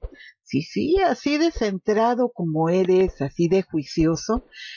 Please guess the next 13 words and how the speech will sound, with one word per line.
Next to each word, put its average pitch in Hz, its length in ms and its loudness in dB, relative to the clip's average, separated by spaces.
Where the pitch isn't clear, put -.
Esta 233 300 0
semana, 220 440 0
cuidado 247 880 2
con 214 180 0
las 202 220 0
imprudencias 254 840 0
porque 190 200 -4
te 180 120 0
pueden 196 300 2
meter 190 320 2
en 202 160 0
muchísimos 214 800 0
problemas. 151 960 -2